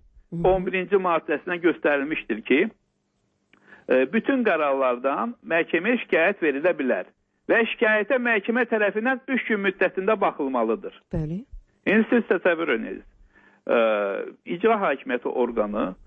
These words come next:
Speaker 2: tutaq ki, e, beş fevrala, e, təyin edilmiş, e, təd-,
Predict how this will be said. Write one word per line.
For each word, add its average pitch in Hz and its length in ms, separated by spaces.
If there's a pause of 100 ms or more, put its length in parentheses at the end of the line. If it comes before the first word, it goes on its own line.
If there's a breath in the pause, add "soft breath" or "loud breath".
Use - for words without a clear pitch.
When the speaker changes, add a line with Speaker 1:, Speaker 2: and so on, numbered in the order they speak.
(260 soft breath)
Speaker 2:
tutaq 139 360
ki, 107 300 (420 soft breath)
e, 104 420
beş 254 320
fevrala, 120 640 (140)
e, - 100 (300)
təyin 135 460
edilmiş, 110 580 (480 soft breath)
e, - 60 (200)
təd-, 131 380